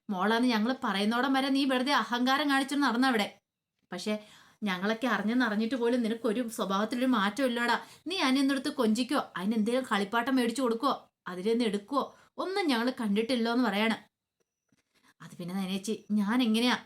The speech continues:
അങ്ങനെ ചെയ്തിട്ടുണ്ടെങ്കിൽ ഇവിടെയുള്ള ആരെങ്കിലും കണ്ടാലോ? എടാ, ആരുമില്ലാത്ത സമയത്ത് നിനക്ക് അതിനെ എടുത്ത് കൊഞ്ചിച്ചുകൂടെ? ഇപ്പോഴാരും ഇല്ലായിരുന്നല്ലോ, എന്നിട്ട് നീ അതിനെ എന്താ എടുത്ത് കൊഞ്ചിച്ചോന്ന് ചോദിക്കുകയാണ്.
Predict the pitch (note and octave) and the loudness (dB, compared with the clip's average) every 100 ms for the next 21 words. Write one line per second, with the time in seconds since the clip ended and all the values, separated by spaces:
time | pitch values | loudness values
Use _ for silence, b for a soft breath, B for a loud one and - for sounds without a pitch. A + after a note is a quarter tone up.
0 | G3+ G3 G#3+ A3 F#3+ A3 A3+ A3+ A3+ A#3+ | -6 -2 -2 0 -2 -2 0 0 2 0
1 | - G#3 B3 A#3 A3+ F#3+ A3 A#3+ B3 A#3 | -4 -4 -2 0 0 0 0 0 -2 -2
2 | F3+ G3+ G#3+ - _ - F#3+ - B B | 0 0 0 -4 _ -2 -2 -2 B B
3 | _ _ _ A#3+ C#4 D#4+ D4 A#3+ C#4+ E4 | _ _ _ -2 0 2 0 2 0 0
4 | E4 C4 C4+ C#4+ A#3+ C#4 C4+ B3+ B3+ C4 | 0 2 2 0 0 2 2 2 0 0
5 | G3+ A3+ D4 B3 A3 - E3+ - G#3 G#3 | 2 0 2 2 0 -6 -18 -6 0 2
6 | G#3+ C4 A3+ G#3 A#3+ B3+ B3 b b b | 2 2 2 2 2 0 -2 b b b
7 | E4+ F#4+ E4+ F4+ D4+ C#4 C4+ C#4 B3+ D4+ | -2 0 -2 0 2 4 4 2 0 0
8 | A#3 G#3 A3 C4 C#4 A#3 A#3+ B3 G3 | 2 2 2 2 2 2 2 0 -2